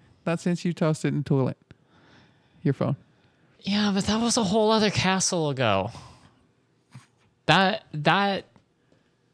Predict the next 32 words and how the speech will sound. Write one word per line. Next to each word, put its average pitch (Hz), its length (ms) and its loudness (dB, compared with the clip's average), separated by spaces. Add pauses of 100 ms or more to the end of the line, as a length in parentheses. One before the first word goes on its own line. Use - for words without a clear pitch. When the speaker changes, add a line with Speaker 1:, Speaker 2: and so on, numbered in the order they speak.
Speaker 2:
<laughs> - 1800 0
that 226 220 2
bathroom 220 380 2
had 196 220 2
absolutely 165 580 2
no 156 140 2
separation 139 760 2
between 120 340 0
the 113 80 2
toilet 117 420 0
and 110 100 0
anything 110 400 0
else. - 360 -6 (1400)
There 135 100 2
Speaker 1:
Yes. 143 60 2
Speaker 2:
was 151 140 0
just, - 320 -2
like, 131 240 0
one 135 480 2
hall, 127 560 0 (480)
you 135 100 0
know, 110 120 2
kind 117 240 2
of. 104 240 -2 (240)
It 127 80 4
was, 127 420 0 (160)
it, 139 200 2
it 175 120 6
was 180 180 2
a 185 80 2
galley 120 460 2
bathroom. 101 540 -6